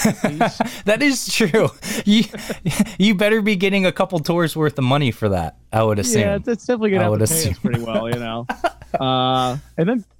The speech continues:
Speaker 1: you know, I guess Mars has an atmosphere, right? We can make sound there.
Speaker 2: Well, I would, I would think it would be in a bubble and everything would be safe, but there are a lot of factors that go into it. Like, you could die on the way there,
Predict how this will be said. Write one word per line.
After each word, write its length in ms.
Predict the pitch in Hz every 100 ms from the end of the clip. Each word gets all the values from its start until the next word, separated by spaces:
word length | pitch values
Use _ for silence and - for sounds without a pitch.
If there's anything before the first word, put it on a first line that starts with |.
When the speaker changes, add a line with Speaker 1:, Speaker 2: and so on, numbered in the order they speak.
| -
Speaker 1:
you 160 | 214 196
know, 280 | 175 170 - - _ _ -
I 40 | 226
guess 200 | 233 -
Mars 240 | 170 175 156
has 160 | 135
an 80 | 123
atmosphere, 440 | 120 127 - 127
right? 240 | 139 170 202
We 100 | -
can 100 | 226
make 140 | 165 135
sound 300 | - 123 123
there. 240 | 131 151 - - - - -
Speaker 2:
Well, 160 | 262 269
I 160 | 254
would, 200 | 226 214
I 160 | 185 196
would 160 | 185 147
think 180 | 151 147
it 60 |
would 160 | 127 120
be 140 | 123
in 80 | 117
a 40 |
bubble 440 | 98 113 110 107 107
and 100 | 107
everything 320 | 107 98 107
would 140 | 92
be 80 | 87
safe, 420 | - 139 117 107
but 140 | - 117
there 160 | 139
are 240 | 151 151 143
a 40 |
lot 220 | 127 123
of 80 | 113
factors 600 | - 127 120 - 117 101
that 160 | 98 92
go 180 | 98 104
into 280 | 131 120 87
it. 100 | 90
Like, 260 | 92 -
you 140 | 98 92
could 400 | - 107 104 -
die 320 | 101 107 101
on 160 | 107
the 80 | 101
way 180 | 107 113
there, 380 | 127 127 92